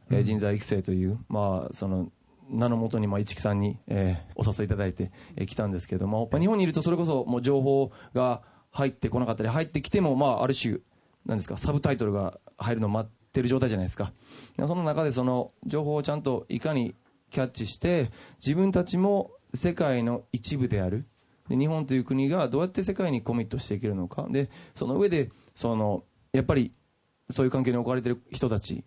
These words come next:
Speaker 1: にどういったことができるのか。もうそれドネーションだけじゃなくて、えー、こういった、こういった場で、例えばアーティストの僕がいて、えー、まあ、政府、そして企業、いろんな、その、方たちの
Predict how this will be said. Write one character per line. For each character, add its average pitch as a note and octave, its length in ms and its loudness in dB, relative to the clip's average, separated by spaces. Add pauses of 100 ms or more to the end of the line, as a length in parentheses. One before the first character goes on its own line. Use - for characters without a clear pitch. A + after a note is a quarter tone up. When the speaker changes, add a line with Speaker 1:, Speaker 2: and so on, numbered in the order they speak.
Speaker 1:
に D#3+ 420 0
ど D3+ 120 0
う - 20 2
い F#3 40 2
っ - 20 2
た F#3 80 0
こ G3 80 0
と F#3+ 60 -2
が A2 80 -2
で G#2+ 140 -4
き B2+ 120 -2
る B2+ 60 2
の G#2 120 -2
か。 G2+ 240 -6
も C#3 120 -2
う - 20 -2
そ E3 80 0
れ D#3 60 -2
ド B2 140 2
ネ C3 60 4
ー C3+ 40 2
シ C#3 60 0
ョ C#3 40 2
ン - 20 0
だ C3+ 120 2
け E3 60 0
じ C3+ 60 0
ゃ A2+ 40 0
な A2 100 0
く A2 60 -14
て、 A2+ 200 -4 (280)
え - 120 0
ー、 - 40 0
こ A2+ 120 -2
う A#2 40 2
い A2+ 40 0
っ - 20 -12
た、 C3+ 360 2 (280)
こ D3+ 240 -2
う D#3+ 40 2
い D3+ 40 -4
っ C#3 40 -8
た E3 100 2
場 D3+ 160 2
で、 C#3 240 2 (160)
例 B2 120 2
え - 20 0
ば A2+ 180 2
ア B2+ 40 4
ー - 40 -4
テ B2 80 0
ィ - 20 0
ス - 40 -4
ト B2 60 0
の A2 80 0
僕 G#2+ 180 0
が A#2 100 2
い C3 80 2
て、 A2 240 0 (280)
え G#2+ 320 2
ー、 - 40 0
ま A2+ 80 0
あ、 - 20 -2
政 A#2 380 0
府、 - 60 -8
そ A#2 100 -4
し G2 40 -4
て F#2 80 -2
企 C#3 220 0
業、 G2+ 220 0 (200)
い A#2+ 100 -2
ろ E3 100 0
ん F#3+ 80 2
な、 F#3 220 2 (320)
そ A#2 180 -4
の、 G1+ 640 -6 (360)
方 C3 240 0
た A2+ 120 0
ち - 160 -6
の C3+ 340 -2